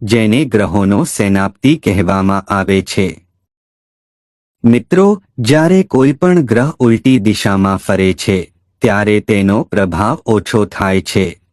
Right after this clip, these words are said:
પરંતુ જેમ જેમ તે સીધો થાય છે, તેનો પ્રભાવ ઝડપથી વધે છે. મિત્રો, તમને જણાવી દઈએ કે મહાશિવરાત્રિના બે દિવસ પહેલા મંગળ ફરીથી પોતાની પૂર્ણ શક્તિમાં આવવાનો છે,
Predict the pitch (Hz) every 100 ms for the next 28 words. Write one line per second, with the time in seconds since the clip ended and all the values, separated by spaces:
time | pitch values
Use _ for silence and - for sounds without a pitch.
0 | _ _ 104 101 101 92 135 127 107 107
1 | 151 98 98 98 92 110 143 - 110 98
2 | 107 101 - 95 95 - 104 98 - _
3 | _ - 117 104 113 - 113 101 90 117
4 | 151 113 107 107 - - 165 107 95 98
5 | 98 - 101 90 - _ _ _ _ _
6 | _ _ _ _ _ _ _ 113 113 -
7 | 147 185 208 - _ _ 160 170 190 202
8 | 123 110 110 113 127 120 104 104 104 107
9 | - 120 101 92 113 - 123 107 104 -
10 | 107 104 101 98 87 107 110 107 101 110
11 | - 110 95 101 104 101 98 98 113 156
12 | - 104 101 98 120 95 - 101 - 98
13 | 92 120 - - 123 190 175 - 104 -
14 | 110 101 147 - 101 90 98 98 95 92
15 | - 104 92 -